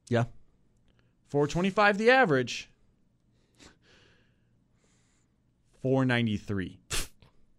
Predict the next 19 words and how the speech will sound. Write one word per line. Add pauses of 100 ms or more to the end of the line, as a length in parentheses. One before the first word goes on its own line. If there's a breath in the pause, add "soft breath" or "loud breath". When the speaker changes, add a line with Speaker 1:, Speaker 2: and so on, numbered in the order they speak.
Speaker 1:
Hmm. (1120 loud breath)
Speaker 2:
They're
wheeling. (240)
Speaker 1:
Mm-hmm. (1120)
Dealing. (300)
Speaker 2:
They're
actually
a
whole
point
below
the
league
average
in
shot
percentage
right
now,